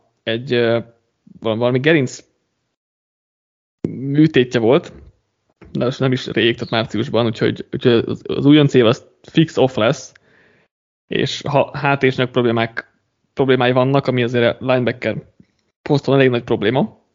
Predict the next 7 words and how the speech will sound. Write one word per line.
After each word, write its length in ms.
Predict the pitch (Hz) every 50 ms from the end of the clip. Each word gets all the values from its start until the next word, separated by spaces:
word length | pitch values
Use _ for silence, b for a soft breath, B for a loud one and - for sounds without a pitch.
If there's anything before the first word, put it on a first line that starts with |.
| _ - - _ _ _ _ _ _ _ _ _ _ _
de 60 | - 139
ha 100 | 139 135
ez, 200 | 156 170 151 139
ez 340 | 107 143 - 95 139 147
nem 160 | 139 135 135 143
lenne, 320 | 147 156 165 170 175 190
akkor, 680 | - - - 143 - _ - 139 135 131 135 - b b